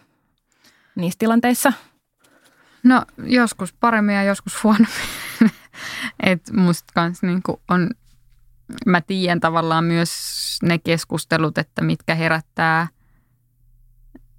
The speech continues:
Speaker 2: herättää sellaista niinku tiukkaa vastarintaa. Et, et sit välillä mä saatan miettiä myös ihan sitä, että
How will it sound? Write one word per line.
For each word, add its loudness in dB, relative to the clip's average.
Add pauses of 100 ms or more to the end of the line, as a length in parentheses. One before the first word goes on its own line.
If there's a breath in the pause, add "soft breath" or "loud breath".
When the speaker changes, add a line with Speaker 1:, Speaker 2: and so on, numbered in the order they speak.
(160)
Speaker 2:
herättää 0
sellaista -4
niinku -2 (220)
tiukkaa 0
vastarintaa. -2 (1000)
Et, -2 (280)
et -6
sit -4
välillä -2
mä -4
saatan 0
miettiä 0
myös 2
ihan 4
sitä, 0
että -4